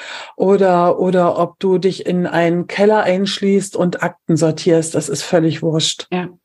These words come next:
Speaker 2: Und du hast ja im Prinzip auch mit dem Beginn deiner beruflichen Karriere schon dein Warum gelebt, ohne dass du wusstest, dass du
Speaker 1: Ja.
Speaker 2: dein Warum lebst. Ja,
Speaker 1: Ja.
Speaker 2: du wolltest in deinem Satz kommt drin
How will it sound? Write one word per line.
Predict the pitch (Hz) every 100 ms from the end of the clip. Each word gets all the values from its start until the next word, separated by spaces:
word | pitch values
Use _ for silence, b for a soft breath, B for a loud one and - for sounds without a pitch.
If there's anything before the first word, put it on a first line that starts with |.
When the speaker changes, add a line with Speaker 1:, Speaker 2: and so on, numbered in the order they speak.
| _ _ _
Speaker 2:
Und | 208 247 285 - - _ _ _
du | 233 277
hast | 233 226 220
ja |
im | 202
Prinzip | 196 190 - 214 - -
auch | 214 247 -
mit | 190 185 190
dem | 180 175
Beginn | 175 214 233 185
deiner | 175 220 220 196 - - _ _
beruflichen | 202 220 226 202 190
Karriere | 190 190 185 190 214
schon | 226 190 196
dein | 190
Warum | 190 185 190
gelebt, | 180 190 196 196
ohne | 185 190
dass | 196 -
du | 190
wusstest, | 226 - 226 170
dass | -
du |
Speaker 1:
Ja. | 180
Speaker 2:
dein | 170 170
Warum | 170 175
lebst. | 170 170 - - B B B B -
Ja, | 185 202
Speaker 1:
Ja. | - -
Speaker 2:
du | 226 233
wolltest | 202 214 254 254 - b b b -
in | 185
deinem | 190 220
Satz | 220 214 -
kommt | 240 220
drin | 214 247 247 -